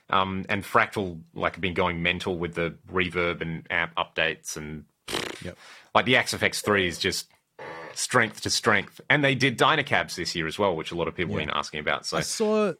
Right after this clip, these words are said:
Speaker 2: they, they put
Speaker 1: so
Speaker 2: something
Speaker 1: good.
Speaker 2: up about, like, uh, some Dynacab, like, a pack of Dynacabs that just came out today. Is that
Speaker 1: For
Speaker 2: right?
Speaker 1: Cab Lab, yeah, correct. Um,
Speaker 2: Right.
Speaker 1: the A C thirty ones,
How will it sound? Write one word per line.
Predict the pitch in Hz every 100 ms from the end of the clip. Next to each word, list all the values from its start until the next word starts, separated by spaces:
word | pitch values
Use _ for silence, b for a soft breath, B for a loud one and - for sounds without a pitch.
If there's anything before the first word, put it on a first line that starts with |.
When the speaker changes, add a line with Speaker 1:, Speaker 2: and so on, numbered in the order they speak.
| -
Speaker 2:
they, | 165
they | 160
put | 156
Speaker 1:
so | 147
Speaker 2:
something | 120
Speaker 1:
good. | 101 85
Speaker 2:
up |
about, | 127 135 123 -
like, | 123 117 - - _ -
uh, | 110
some | 98 - 101
Dynacab, | 101 110 107 107 90
like, | 104 98
a |
pack | 92 - 117 -
of | 95
Dynacabs | 104 101 104 101
that | 95
just | 98
came | 98
out | 92
today. | - 82 110 175 _
Is |
that | 123
Speaker 1:
For | 139
Speaker 2:
right? | 139
Speaker 1:
Cab | 127 110
Lab, | 117 95 82
yeah, | 110 101 82
correct. | - 104 98 71 - -
Um, | 101 95
Speaker 2:
Right. | 95
Speaker 1:
the | 110 -
A | 127
C | 139 135
thirty | 98 104 104
ones, | 92 82 82 -